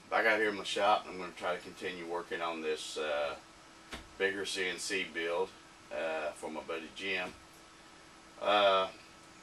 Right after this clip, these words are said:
haven't been out here a whole lot, uh, lately. If you can tell from my voice, I've had, got another cold.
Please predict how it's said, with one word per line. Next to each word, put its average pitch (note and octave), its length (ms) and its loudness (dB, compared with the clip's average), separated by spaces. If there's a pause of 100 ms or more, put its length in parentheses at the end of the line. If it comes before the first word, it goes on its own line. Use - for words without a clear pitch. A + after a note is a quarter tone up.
(140)
haven't A2+ 240 2
been G2+ 140 2
out C3 180 4
here F#2+ 140 0
a - 40 -4
whole A2 180 6
lot, F#2 300 4 (480)
uh, D#2 120 -2
lately. E2 340 0
If E2+ 160 -10
you E2 120 -10
can D#2+ 120 -10
tell F2+ 260 0
from E2+ 240 -4
my D2+ 160 0
voice, D#2+ 380 -6
I've - 160 -4 (440)
had, D#2+ 200 -4 (200)
got F#2 160 -2
another E2+ 300 -4
cold. F#2+ 480 0